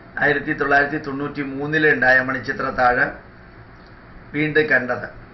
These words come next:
അതില് പണ്ട് കണ്ട മാതിരി ആയിരുന്നില്ല ഇപ്പൊ കണ്ടത്. എന്നാലും കാഴ്ച ഒന്ന് തന്നെയായിരുന്നെങ്കിലും അകത്ത് തോന്നിയ വികാരങ്ങള് വളരെ രസകരമായിരുന്നു.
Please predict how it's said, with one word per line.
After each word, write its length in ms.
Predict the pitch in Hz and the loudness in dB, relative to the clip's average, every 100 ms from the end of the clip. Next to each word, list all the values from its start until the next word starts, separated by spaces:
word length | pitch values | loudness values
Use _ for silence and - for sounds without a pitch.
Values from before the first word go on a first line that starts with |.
| - - - - - - - - - - - - - - - - - - - | -20 -20 -20 -20 -20 -20 -20 -20 -20 -20 -20 -20 -20 -20 -20 -20 -20 0 0
അതില് 280 | 185 190 190 - - | 4 4 4 2 -2
പണ്ട് 200 | 151 160 165 | 0 2 2
കണ്ട 160 | 151 160 | 2 2
മാതിരി 280 | 160 160 165 156 | 2 2 4 4
ആയിരുന്നില്ല 440 | 151 156 165 165 165 156 | 4 2 -2 2 2 2
ഇപ്പൊ 120 | 156 147 | 2 2
കണ്ടത്. 280 | 143 143 160 - 151 | 2 0 -2 -4 -4
എന്നാലും 380 | 175 196 226 226 - - - - - - - - - - - - - | 2 4 4 2 -6 -16 -20 -20 -20 -20 -20 -20 -20 -20 -20 -8 2
കാഴ്ച 340 | 160 180 - 214 196 | 4 4 2 2 2
ഒന്ന് 140 | 185 180 | 2 0
തന്നെയായിരുന്നെങ്കിലും 760 | 175 175 160 156 151 156 156 151 | 2 4 4 4 2 0 0 0
അകത്ത് 280 | 139 147 160 156 | 0 0 0 0
തോന്നിയ 300 | 147 147 147 135 | -2 0 -2 -2
വികാരങ്ങള് 720 | 135 139 143 156 151 135 107 - - - - - - - - - - - | -2 2 4 4 2 0 -2 -6 -18 -20 -20 -20 -20 -20 -18 -16 -16 -6
വളരെ 240 | 139 143 143 | -2 0 -2
രസകരമായിരുന്നു. 760 | 127 139 147 151 139 120 110 | -2 0 2 2 2 -2 -4